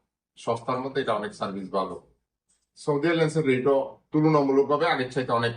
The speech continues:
কম, তবে টিকিটগুলা আপনারা, আহ, অবশ্যই, অবশ্যই আপনার মিনিমাম দশ থেকে পনেরো দিন,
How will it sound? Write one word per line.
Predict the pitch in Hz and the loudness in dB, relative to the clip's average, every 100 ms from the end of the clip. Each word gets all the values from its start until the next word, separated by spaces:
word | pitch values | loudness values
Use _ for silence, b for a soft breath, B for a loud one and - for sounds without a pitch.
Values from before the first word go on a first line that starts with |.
| - | -2
কম, | 107 - _ _ _ | -4 -4 _ _ _
তবে | 135 143 143 | -8 -6 -2
টিকিটগুলা | 139 135 156 165 160 - | -2 0 2 2 2 -2
আপনারা, | - 123 139 147 - _ _ _ _ - | -2 -2 -2 -4 -14 _ _ _ _ -6
আহ, | 104 120 | -2 2
অবশ্যই, | 123 156 - 160 139 | 4 4 4 2 2
অবশ্যই | 143 - 165 185 - _ _ _ _ - | 0 -2 -4 -4 -8 _ _ _ _ -2
আপনার | 123 127 120 113 107 107 | -2 0 0 2 0 -4
মিনিমাম | 113 131 139 135 120 | 0 2 4 4 2
দশ | 120 - | 2 -2
থেকে | 131 131 | -4 -2
পনেরো | 135 117 | -4 -2
দিন, | 123 | -4